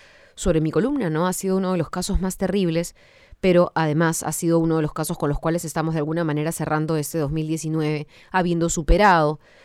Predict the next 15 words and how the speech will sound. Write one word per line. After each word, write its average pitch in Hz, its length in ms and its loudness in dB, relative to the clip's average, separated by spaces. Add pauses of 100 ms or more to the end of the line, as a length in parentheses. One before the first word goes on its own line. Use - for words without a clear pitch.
(160)
nuestro, 160 600 0
eh, 131 380 -4 (360)
propio 156 320 4
récord 180 540 -2 (580)
de 143 140 -4
feminicidios, 160 760 0
algo 180 160 -2
que 156 260 -4 (600)
no 143 300 -2
debería 151 360 0
más 139 160 -4
que 143 100 -10
llenarnos 143 380 -2
de 143 60 0
vergüenza 151 540 -2